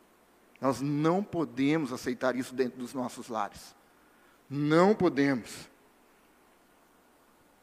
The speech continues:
Mas como eu disse, não só para as mulheres, nós entendemos também que muitos homens desvalorizam a mulher, certo? Mas hoje nós vemos esse ativismo maior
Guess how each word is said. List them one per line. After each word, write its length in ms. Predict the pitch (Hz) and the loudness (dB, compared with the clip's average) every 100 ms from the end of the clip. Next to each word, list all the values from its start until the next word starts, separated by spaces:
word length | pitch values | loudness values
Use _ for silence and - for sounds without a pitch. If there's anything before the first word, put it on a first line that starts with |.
| _ _ _ _ _ _ _ _ _ _ _ _ _ _ _ _ _ _ _ _ _ _ - - _ | _ _ _ _ _ _ _ _ _ _ _ _ _ _ _ _ _ _ _ _ _ _ -20 -20 _
Mas 140 | - - | -14 -2
como 180 | 196 208 | 2 2
eu 100 | 143 | 2
disse, 360 | 123 135 - | 0 -2 -2
não 180 | 120 160 | -6 -6
só 220 | - 143 | -4 -4
para 180 | 135 131 | -2 -4
as 100 | 117 | -6
mulheres, 680 | 117 117 131 135 104 - - - _ _ _ _ - | -8 -4 -4 -4 -8 -16 -20 -20 _ _ _ _ -12
nós 160 | 123 170 | -8 -4
entendemos 580 | 180 190 147 196 180 | -2 0 0 0 -2
também 300 | - 143 143 | -4 -2 -2
que 100 | 151 | -4
muitos 380 | 135 170 - 113 | -6 -6 -6 -4
homens 280 | 151 170 131 | -4 -4 -2
desvalorizam 1120 | 131 196 170 170 180 156 139 208 185 127 113 | 4 4 4 0 0 0 -2 -4 -6 -6 -8
a 60 | 113 | -8
mulher, 420 | 113 107 110 104 - _ _ _ _ _ _ | -8 -8 -10 -12 -20 _ _ _ _ _ _
certo? 480 | - 127 160 - - - _ _ _ _ _ _ _ _ _ | -6 -2 -2 -4 -20 -20 _ _ _ _ _ _ _ _ _
Mas 140 | 123 131 | -4 2
hoje 180 | 180 | 2
nós 200 | 196 180 | 4 0
vemos 280 | 127 185 180 | 0 -2 2
esse 180 | 175 196 | 0 2
ativismo 720 | 180 196 160 143 226 196 170 | 0 -2 -8 -2 -2 0 -2
maior 440 | 170 131 117 113 | 0 0 0 -4